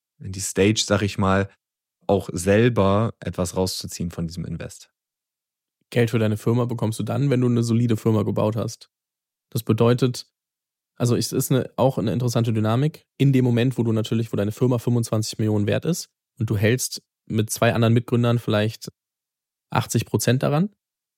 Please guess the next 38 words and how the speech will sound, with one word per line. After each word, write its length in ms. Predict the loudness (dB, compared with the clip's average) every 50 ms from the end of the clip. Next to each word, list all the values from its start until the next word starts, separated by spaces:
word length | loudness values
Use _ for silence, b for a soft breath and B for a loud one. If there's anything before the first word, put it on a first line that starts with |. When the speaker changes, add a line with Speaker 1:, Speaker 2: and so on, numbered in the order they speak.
| _ -12
Speaker 2:
sagen 280 | -4 -2 0 2 4 4
wir, 120 | 2 2
dir 160 | 2 2 2
gehören 280 | 4 4 4 4 2 2
aber 180 | 0 0 -2
vierzig 380 | -2 2 4 4 4 4 0 -6
Prozent. 500 | -8 -10 -6 -4 -4 -4 -4 -6 -8 _ _ _ _ _ _ _ _ _ _ _ _ _ _ _ _ -6
Deine 180 | -4 -2 -2 0
Firma 240 | 0 2 2 2
ist 180 | 0 -2 -2 0
dann, 380 | 0 2 2 2 0 -2 -4 -8
äh, 140 | -8 -10 -6
also 180 | -4 -2 -2 -2
du 160 | 0 0 0
bist 220 | 2 2 0 0
dann 140 | 0 0 0
quasi 320 | 0 0 0 2 2 2 0
zehn 200 | 2 0 0 2
Millionen 260 | 2 2 0 0 -2
schwer 320 | -4 -4 -4 -6 -6 -10 _ _ _ _ _ _ _ -6
auf 160 | -4 -2 -2
dem 120 | -2 -4 -4
Papier. 380 | -4 -6 -4 -4 -6 -6 -6 -8 _ _ _ _ _ _ _ _ _ _ _ _ _
Aber 200 | 0 2 4 4
natürlich 360 | 4 2 4 4 2 2 4 2
sind 160 | 0 -2 0
zehn 160 | 2 2 2
Millionen 280 | 4 4 4 4 2 2
auf 100 | 0 -2
dem 120 | -4 -4
Papier 480 | -4 -4 -6 -2 0 0 0 0 -2 -2
nicht 220 | -2 -2 -2 -2 -2
zehn 180 | 0 0 2
Millionen 280 | 2 2 2 2 2 2
auf 100 | 0 0
deinem 140 | -2 -4 -2
privaten 380 | -2 -4 -4 -4 -4 -6 -8
Konto. 420 | -8 -6 -6 -4 -4 -6 -6 -6